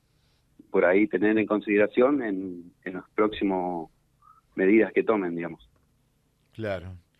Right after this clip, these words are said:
Speaker 2: Eh, Fabio, eh, por ejemplo, acá dice, "Mi hijo tiene veintisiete años,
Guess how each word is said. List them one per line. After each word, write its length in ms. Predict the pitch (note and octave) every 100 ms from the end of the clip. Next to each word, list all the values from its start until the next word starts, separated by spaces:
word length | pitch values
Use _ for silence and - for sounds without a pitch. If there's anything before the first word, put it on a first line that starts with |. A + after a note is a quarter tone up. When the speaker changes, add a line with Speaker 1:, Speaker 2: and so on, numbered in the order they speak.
| _ - _
Speaker 2:
Eh, 300 | D3 D#3 E3
Fabio, 580 | - F#3 F#3+ F#3+ E3 D3
eh, 200 | - C3+ A2+ _
por 120 | C3+
ejemplo, 220 | A#2+ C3+ B2+
acá 180 | C3
dice, 280 | B2 A2+ B2+
"Mi 140 | A#2+ D#3
hijo 200 | D#3+ E3
tiene 220 | C#3 C#3
veintisiete 680 | B2+ A#2+ A#2 - C3 A2
años, 380 | D#2 D#2+ E2 E2+